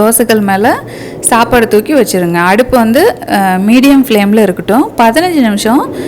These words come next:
நீங்க எதுவும் பண்ண வேணாம், அப்படியே போய் நீங்க உட்காந்துக்கோங்க. பிரியாணி வந்து சூப்பரா நமக்கு தயாராயிரும். பதினஞ்சு நிமிஷத்துக்கு அப்புறமா நீங்க வந்து ஓப்பன் பண்ணி பார்த்தீங்கன்னா அப்படியே பர்ஃபெக்டா, அப்படியே உதிரி உதிரியா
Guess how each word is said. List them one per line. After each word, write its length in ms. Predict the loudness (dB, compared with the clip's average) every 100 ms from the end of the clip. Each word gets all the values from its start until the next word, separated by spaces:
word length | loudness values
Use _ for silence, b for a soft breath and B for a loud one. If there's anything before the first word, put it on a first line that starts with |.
| B B
நீங்க 180 | 0 2 4
எதுவும் 180 | 2
பண்ண 340 | 4 2 4 2
வேணாம், 180 | 2 2
அப்படியே 220 | 4 4
போய் 180 | 4 4
நீங்க 340 | 4 4 4 2
உட்காந்துக்கோங்க. 640 | 2 2 2 0 2 2 2 2
பிரியாணி 340 | 2 4 2 2
வந்து 140 | 0 0
சூப்பரா 340 | 0 0 0
நமக்கு 320 | 0 -2 -4 -2 0
தயாராயிரும். 640 | 0 0 -2 -4 -4 -4 -8 B B B B B B -20 -20 -20 -8 2
பதினஞ்சு 400 | 2 4 2 4
நிமிஷத்துக்கு 400 | 4 4 0 0
அப்புறமா 540 | 0 0 -2 -2 -2 0
நீங்க 260 | 0 0
வந்து 340 | 0 0 -2 -2
ஓப்பன் 360 | -4 -2 -4
பண்ணி 180 | -4 -4
பார்த்தீங்கன்னா 580 | -2 -2 -2 -6 -2 -2 -2 -6 B B B -4
அப்படியே 240 | 0 -2 0
பர்ஃபெக்டா, 600 | 0 0 -2 -4 0 0 0 -2
அப்படியே 240 | 0 0 0
உதிரி 240 | 0 2 2 0
உதிரியா 340 | 0 0